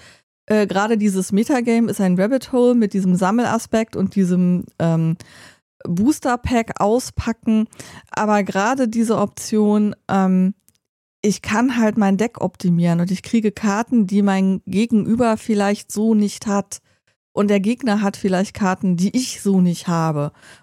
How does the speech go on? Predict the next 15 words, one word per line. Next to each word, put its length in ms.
und, 480
ähm, 300
das 240
macht 260
für 160
mich 280
nochmal 600
auch 300
ein, 540
ein 160
Spiel 420
aus 300
oder 320
ein, 280
ein 440